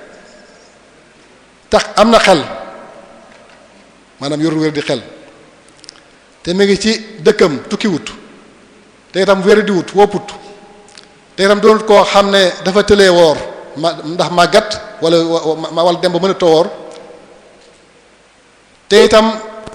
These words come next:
amul lu nekk ci moom loo xam day tax ñu tere ko koor. Ndax dafa am ñoo xam ne dañu leen tere koor, ci misaal koo xam ne dafa gis baax jigéen ci misaal,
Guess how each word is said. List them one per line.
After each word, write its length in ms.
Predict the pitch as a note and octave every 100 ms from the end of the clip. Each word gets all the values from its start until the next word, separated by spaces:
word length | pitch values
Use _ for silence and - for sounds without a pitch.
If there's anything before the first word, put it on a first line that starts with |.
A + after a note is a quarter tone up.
| - -
amul 220 | A3 A3 G#3+
lu 80 | G#3
nekk 220 | G#3 G3+
ci 60 |
moom 140 | G3+ F#3+
loo 140 | G3
xam 140 | E3+ F3+
day 120 | F#3+
tax 140 | E3+
ñu 100 | F3
tere 200 | F3 F3+
ko 100 | E3+
koor. 240 | D#3+ D#3 C3 - - - - - - - - _ _ _ _ _ _
Ndax 120 | D#3+ E3+
dafa 160 | F#3
am 100 | F3+
ñoo 140 | F3 E3+
xam 140 | G3+
ne 20 | G#3
dañu 100 | F#3+
leen 100 | G3+
tere 200 | A3 A3+
koor, 200 | G#3 F3+ F3 - - - - - - - -
ci 80 | E3
misaal 320 | E3 E3+ E3+ - - - - - -
koo 120 | D#3 D3
xam 160 | D#3
ne 100 | F#3
dafa 180 | D#3+ D#3
gis 220 | E3+ - - - - _ _ _ _ _
baax 240 | B2+ C#3+ C3+ - - - _ _ _ _ _ _ C#3+
jigéen 320 | C3 C#3+ F#3+ -
ci 80 |
misaal, 260 | C#3+ C#3+